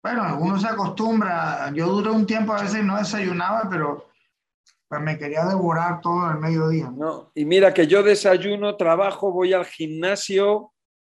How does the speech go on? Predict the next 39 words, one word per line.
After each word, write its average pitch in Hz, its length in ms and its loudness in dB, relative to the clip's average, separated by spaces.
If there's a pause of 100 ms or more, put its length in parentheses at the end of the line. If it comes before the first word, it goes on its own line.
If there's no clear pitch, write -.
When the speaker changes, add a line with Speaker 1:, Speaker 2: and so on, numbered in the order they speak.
(120)
Speaker 2:
sin - 320 -12
comer. 156 540 -2 (880)
Speaker 1:
Bueno, 196 160 2
Speaker 2:
Porque 240 160 0
Speaker 1:
sí. 294 80 2
Speaker 2:
yo 320 80 2
también, 208 520 0
date 151 300 -2
cuenta 196 280 -4
que 151 120 -4
yo 147 100 -2
llevo 185 280 2
muchos 190 420 -6
años 202 360 -2
haciendo 165 380 -4
ayuno 170 300 0
intermitente. 147 800 -4 (340)
Speaker 1:
Sí, 247 80 0
ya 196 120 0
Speaker 2:
O - 20 -2
sea, - 60 0
yo - 60 4 (120)
Speaker 1:
estaba - 0 - (160)
Speaker 2:
estoy 190 100 6
en, 190 160 6
Speaker 1:
acostumbrado. - 480 -4
Speaker 2:
en 151 140 -2
un 190 80 2
Speaker 1:
Tu 196 60 0
cuerpo 196 140 0
Speaker 2:
nivel 208 500 4 (260)
en 151 160 -2
que 165 80 4
hago 180 180 8
una 208 220 4
comida 196 500 2
al 190 160 2
día, 208 460 0
una 214 500 0